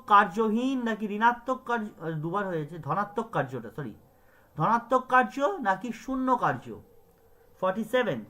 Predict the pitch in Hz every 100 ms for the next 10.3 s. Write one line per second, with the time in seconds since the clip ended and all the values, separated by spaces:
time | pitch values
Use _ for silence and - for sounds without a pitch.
0 | - 180 - 220 214 208 208 208 208 208
1 | - 214 214 - 214 143 101 - _ _
2 | - - - - _ - - - 123 123
3 | 104 90 - _ - _ - - - 135
4 | 165 240 262 - - 247 - 214 196 156
5 | 147 107 - - _ _ _ _ _ -
6 | - _ - - - - - - - -
7 | - 123 135 202 214 - _ - - _
8 | - 127 202 196 - - - - - -
9 | - - - - - - - - - -
10 | 233 165 -